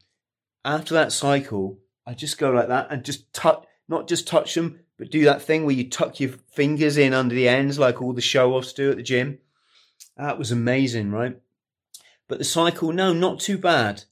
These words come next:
I got myself to some nice places, some nice little cycles that were, that just suited the bike, they suited me. Lovely environment,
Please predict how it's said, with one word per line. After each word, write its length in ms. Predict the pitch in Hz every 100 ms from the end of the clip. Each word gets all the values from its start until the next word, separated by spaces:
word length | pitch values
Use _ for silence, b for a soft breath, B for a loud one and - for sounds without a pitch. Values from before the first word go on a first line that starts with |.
| _ _ _ -
I 60 |
got 260 | 123 - -
myself 400 | 165 - 170 -
to 100 | -
some 320 | - 151 151
nice 280 | 165 165 160
places, 920 | - 170 165 160 165 156 160 156 147
some 240 | - 135 143
nice 320 | 151 156 151
little 180 | 147 139
cycles 560 | - 151 151 151 127
that 140 | 143 -
were, 240 | 131 131 B B -
that 140 | 120
just 240 | 147 - -
suited 300 | 185 156 135
the 80 |
bike, 480 | 143 147 147 147 143
they 100 | 135
suited 520 | 120 - 180 143 147
me. 580 | 139 143 139 139 139 139 b b b
Lovely 500 | 135 143 170 143 151
environment, 580 | 143 139 131 131 135